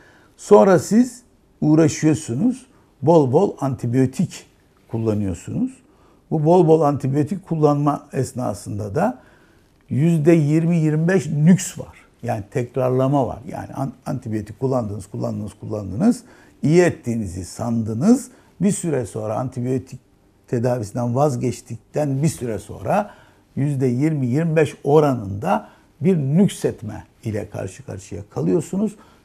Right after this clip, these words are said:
Tekrar nüksedenleri tedavi etmeye çalışıyorsunuz. Tedavi ettiklerinizden de hatta nüksedenler oluyor.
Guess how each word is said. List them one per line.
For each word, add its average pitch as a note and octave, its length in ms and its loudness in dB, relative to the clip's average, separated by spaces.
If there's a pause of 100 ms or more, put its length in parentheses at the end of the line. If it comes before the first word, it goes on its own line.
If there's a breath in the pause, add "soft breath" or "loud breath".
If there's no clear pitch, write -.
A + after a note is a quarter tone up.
Tekrar D3 520 2
nüksedenleri C3 840 -2
tedavi G#2+ 420 -6
etmeye E3+ 360 -4
çalışıyorsunuz. G3 840 -4 (360 soft breath)
Tedavi F3+ 460 2
ettiklerinizden D#3+ 1200 2
de B2 260 4
hatta B2 400 -4
nüksedenler D#3+ 800 -2
oluyor. E3+ 440 4